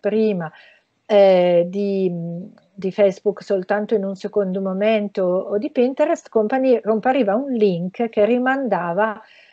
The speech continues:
alla, eh, a quella raccolta di fonti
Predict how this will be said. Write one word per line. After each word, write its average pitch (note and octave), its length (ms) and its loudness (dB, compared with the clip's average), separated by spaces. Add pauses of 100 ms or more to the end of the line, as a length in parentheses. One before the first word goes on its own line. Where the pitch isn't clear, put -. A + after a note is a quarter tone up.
(480)
alla, A#3 760 4
eh, F#3+ 580 -4
a G#3 100 -6
quella A3 260 4
raccolta A3+ 600 -2
di F#3 120 -8
fonti G3 720 -2